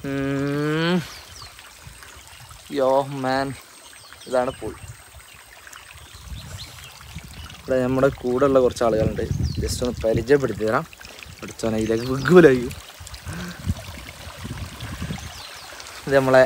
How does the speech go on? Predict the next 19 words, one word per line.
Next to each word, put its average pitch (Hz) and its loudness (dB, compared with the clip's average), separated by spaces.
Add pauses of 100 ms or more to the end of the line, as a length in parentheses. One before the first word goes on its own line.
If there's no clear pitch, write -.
(480)
ജമാൽക്ക, 117 4 (1400)
ഇത് 127 2 (140)
കൃഷ്ണേട്ടൻ, 123 2 (760)
പിന്നെ 135 4 (220)
സുജയ് 147 8
സാർ 170 10
ഇന്നലെ 143 2
ഉണ്ടായിരുന്നു, 131 0
മൂപ്പര് 135 0
പോയി. 131 4 (340)
അപ്പോൾ 120 -2 (180)
ഞങ്ങൾ 127 2 (360)
ആണ്, 135 2 (280)
ഞങ്ങളൊരു 151 6 (120)
ആറ് 175 10
പേരാണ് 139 10
ഇങ്ങോട്ട് 120 4
വന്നിട്ടുള്ളത് 110 0
കേട്ടോ. 101 -2